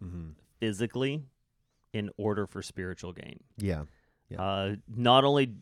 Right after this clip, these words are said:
Speaker 2: not only depriving, in some instances, in, in more extreme instances, deprivation wasn't suffering enough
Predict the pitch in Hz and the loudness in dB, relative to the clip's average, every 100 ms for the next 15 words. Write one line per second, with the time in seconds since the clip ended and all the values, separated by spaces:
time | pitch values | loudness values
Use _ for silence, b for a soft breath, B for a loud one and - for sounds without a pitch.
0 | - 117 120 127 131 113 98 107 120 143 | -8 2 4 4 2 0 2 4 4 2
1 | 143 117 - 131 143 131 131 - 151 - | -2 -4 -2 0 2 2 0 -2 -6 -2
2 | 151 127 113 113 110 110 110 117 113 110 | -4 -2 -4 -4 -6 -6 -4 0 -2 -2
3 | 117 113 117 110 110 104 113 104 - b | -6 -4 -4 -6 -8 -6 -6 -8 -12 b
4 | b b b 117 113 117 107 110 113 117 | b b b 2 4 4 2 2 2 -2
5 | 110 98 104 107 117 - - _ - 120 | -2 2 2 2 -4 -6 -16 _ -6 -2
6 | 110 117 113 110 98 95 98 139 - - | -2 -2 -4 -4 -6 -4 -2 -4 -8 -20